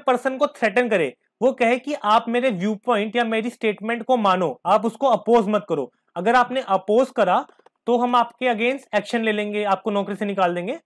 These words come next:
तो इस तरीके की बात, इसको हम appeal to stick भी कहते हैं। So for example, if you don't join our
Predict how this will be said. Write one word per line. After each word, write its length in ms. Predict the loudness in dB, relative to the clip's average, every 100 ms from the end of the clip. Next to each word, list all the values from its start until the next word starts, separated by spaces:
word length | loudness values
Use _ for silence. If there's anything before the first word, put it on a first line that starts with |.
| _ -4
तो 40 |
इस 140 | -2 0
तरीके 260 | -2 -4
की 120 | -4
बात, 240 | -2 -4 -4 _ _ _ _ _
इसको 340 | -16 -4 2 2
हम 220 | 0 -2 -2
appeal 400 | -2 0 0 0
to 100 | -2 -2
stick 200 | -4 -4
भी 100 | -2
कहते 240 | -2 -2
हैं। 140 | -8 -10 _ _ _ -6
So 60 | 0
for 100 | 2
example, 500 | 2 0 0 -2 -6 -8 _ _
if 240 | -4 -4 -2
you 100 | -2 0
don't 320 | 2 2 0 -2 0
join 340 | 2 2 -2 -2
our 180 | 0